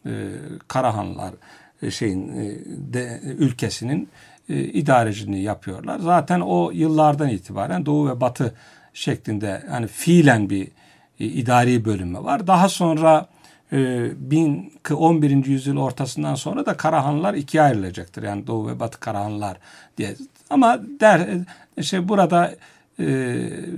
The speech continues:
tabiri caizse işte konumuz direkt Karahanlılar değil. Yani Satık Buğrahan. Satık Buğrahan Oğulcak Han'ın yeğeni.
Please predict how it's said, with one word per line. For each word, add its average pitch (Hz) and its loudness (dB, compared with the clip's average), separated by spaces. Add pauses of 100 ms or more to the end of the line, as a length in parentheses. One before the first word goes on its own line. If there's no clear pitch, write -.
(280)
tabiri 160 4
caizse 160 2
işte 135 -4
konumuz 143 2
direkt 143 0
Karahanlılar 143 2
değil. 101 0
Yani 117 -2
Satık 151 -2
Buğrahan. 131 -2 (280)
Satık 220 2
Buğrahan 233 2 (360)
Oğulcak 233 4
Han'ın 208 2
yeğeni. 151 4